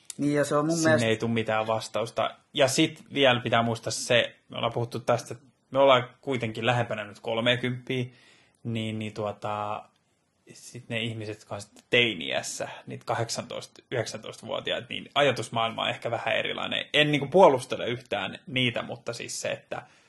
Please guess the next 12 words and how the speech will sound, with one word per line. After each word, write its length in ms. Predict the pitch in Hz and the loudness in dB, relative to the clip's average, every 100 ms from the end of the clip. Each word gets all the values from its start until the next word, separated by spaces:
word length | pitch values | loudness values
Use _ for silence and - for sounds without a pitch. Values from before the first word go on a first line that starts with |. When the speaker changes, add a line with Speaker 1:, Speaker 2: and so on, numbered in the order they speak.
| _ _ | _ _
Speaker 2:
vielä 240 | 123 113 107 | 0 0 0
helpompaa 600 | 110 101 - - - - | -2 -4 -8 -8 -8 -6
varmaan 380 | - - - - - - - | -8 -6 -8 -8 -12 -14 -6
Speaker 1:
Niin, 500 | 120 117 117 117 - - | -2 0 0 -2 -6 -2
Speaker 2:
ö, 40 | |
Speaker 1:
kyllä. 260 | 123 117 113 | 0 0 0
Speaker 2:
miettiä 580 | 143 135 123 - 127 117 | 4 6 6 4 2 2
niinku 200 | 113 117 | 2 -2
sen 180 | 127 117 | 0 0
pidemmälle, 420 | 117 110 110 110 | 0 0 0 -4
että 140 | 107 | -2
hei, 300 | 120 110 110 | 0 0 -4